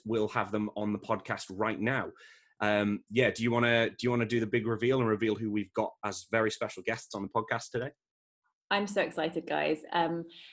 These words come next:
Speaker 2: we have the captain of the Manchester Originals, Kate Cross, and she's joined by her fellow No Balls podcast,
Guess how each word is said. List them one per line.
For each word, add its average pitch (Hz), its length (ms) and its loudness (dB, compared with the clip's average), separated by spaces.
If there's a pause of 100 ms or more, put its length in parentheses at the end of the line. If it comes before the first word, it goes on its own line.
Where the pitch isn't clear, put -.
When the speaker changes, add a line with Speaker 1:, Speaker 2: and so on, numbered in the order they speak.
(120)
Speaker 2:
we 254 120 2
have 208 360 0
the 202 60 -2
captain 170 800 -2
of 185 180 0
the 185 60 0
Manchester 160 460 -2
Originals, 151 560 -6
Kate - 280 -4
Cross, - 460 -4 (300)
and 190 140 2
she's 233 340 -2
joined 175 360 0
by 165 160 0
her 170 180 -4 (120)
fellow 165 260 2
No 165 240 -2
Balls 165 540 -2 (220)
podcast, 170 680 -2